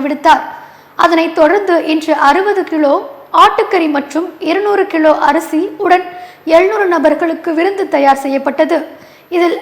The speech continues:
அரவக்குறிச்சி மற்றும் பள்ளப்பட்டி சுற்றுவட்டார பகுதியிலிருந்து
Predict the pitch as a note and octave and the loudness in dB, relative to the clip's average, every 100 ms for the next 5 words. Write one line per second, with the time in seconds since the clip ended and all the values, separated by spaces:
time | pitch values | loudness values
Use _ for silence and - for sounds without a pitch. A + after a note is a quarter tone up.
0 | - D#4+ F#4+ G4+ F#4 D#4+ D#4+ D4+ D4 E4+ | 2 4 4 2 0 0 -2 -2 -2 -4
1 | F4 - - _ _ _ _ _ _ _ | -8 -8 -20 _ _ _ _ _ _ _
2 | _ _ _ D#4 D#4 G#4 G4+ G4 E4+ E4 | _ _ _ 2 4 2 0 0 0 -2
3 | D#4+ F4+ F#4 E4+ E4 D#4+ D#4 C#4+ D4 D4 | -4 0 2 4 4 4 2 -2 -2 0
4 | C#4 C4+ C#4 | 0 0 -2